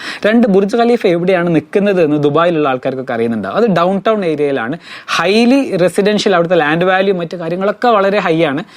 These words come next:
അപ്പോൾ basically അവിടുത്തെ പ്രോപ്പർട്ടി വാല്യൂ വളരെ ഹ്യൂജ് ആണ്, സ്പേസ് കൺസ്ട്രെയിൻറ്റുകളുണ്ട്. മാത്രമല്ല അതുണ്ടാക്കിയ കാലങ്ങളിൽ ദുബായിയുടെ സീവേജ് സിസ്റ്റംസ്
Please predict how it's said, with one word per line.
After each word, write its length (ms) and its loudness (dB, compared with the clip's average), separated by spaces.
അപ്പോൾ 160 0
basically 520 0
അവിടുത്തെ 220 0
പ്രോപ്പർട്ടി 560 -2
വാല്യൂ 320 -2
വളരെ 400 2
ഹ്യൂജ് 400 -2
ആണ്, 260 -4
സ്പേസ് 500 -2
കൺസ്ട്രെയിൻറ്റുകളുണ്ട്. 800 0
മാത്രമല്ല 520 2
അതുണ്ടാക്കിയ 680 0
കാലങ്ങളിൽ 600 -2
ദുബായിയുടെ 480 0
സീവേജ് 460 0
സിസ്റ്റംസ് 560 -4